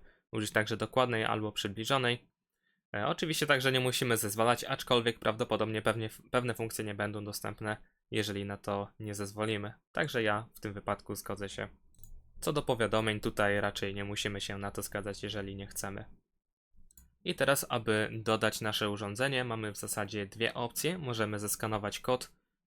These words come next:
Q R, który znajduje się pod spodem kamery w tym miejscu. Oczywiście otworzymy sobie to, e, te skanowanie w aplikacji,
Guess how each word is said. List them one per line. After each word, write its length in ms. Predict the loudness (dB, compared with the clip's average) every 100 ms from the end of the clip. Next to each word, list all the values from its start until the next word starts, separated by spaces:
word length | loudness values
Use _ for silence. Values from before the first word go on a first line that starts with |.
| -2
Q 180 | 0 2
R, 200 | 0 -2
który 260 | -2 -2
znajduje 420 | 0 -2 0 0
się 320 | 0 -2 -2 0
pod 240 | -2 -2
spodem 420 | 0 0 0 -4 -8 _ _ _ _ -4
kamery 420 | -2 -2 2 0
w 80 | 2
tym 200 | -4 -2
miejscu. 520 | -4 -2 0 0 -2 _ _ _ _ _ _ _ _ _ _ -6
Oczywiście 580 | -2 0 0 6 6 6
otworzymy 440 | 2 -2 0 -2
sobie 480 | 0 0 0 0 -2
to, 240 | -2 -2 -2 -6 -12 _ -14
e, 200 | -10 -8
te 100 | -4
skanowanie 460 | -2 -2 -2 -4
w 60 | -6
aplikacji, 720 | -6 -2 -2 -2 -2 -2 -6